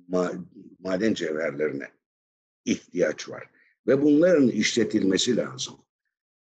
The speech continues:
Eğer birisi başka bir ülkede üretip bize arabayı satıyorsa,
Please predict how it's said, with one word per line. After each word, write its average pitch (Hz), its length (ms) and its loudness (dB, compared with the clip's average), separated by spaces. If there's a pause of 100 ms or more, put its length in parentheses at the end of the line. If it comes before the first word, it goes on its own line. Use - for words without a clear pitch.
Eğer 110 360 4
birisi 120 520 2 (280)
başka 123 320 -2
bir 143 120 4
ülkede 101 380 0
üretip 98 440 -2
bize 92 200 -4
arabayı 95 400 -2
satıyorsa, 120 720 -2